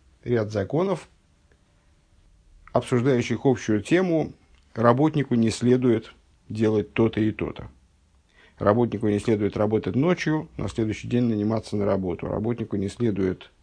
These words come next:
использовать свою скотину во время ночной смены, как бы, а на следующий день идти к-, с ней вместе, э, использовать ее для работы у работодателя.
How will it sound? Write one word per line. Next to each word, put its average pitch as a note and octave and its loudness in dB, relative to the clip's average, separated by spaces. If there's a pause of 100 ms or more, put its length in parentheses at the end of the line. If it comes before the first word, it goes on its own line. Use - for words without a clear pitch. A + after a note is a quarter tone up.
(320)
использовать G2 0
свою G2 -2
скотину G2 -4 (240)
во F#2+ 0
время F#2+ 0
ночной F#2+ -4
смены, D#3 0
как F#2 -4
бы, G#2 -6 (400)
а G2+ -2
на G2 2
следующий G#2+ 0
день C#3+ 0
идти B2+ -2
к-, - -12
с - -14
ней A2+ 2
вместе, A2 -2 (340)
э, - -8
использовать A2+ 2
ее G#2+ 0 (340)
для G#2 2
работы A#2 0 (160)
у G#2+ 0
работодателя. G2+ 0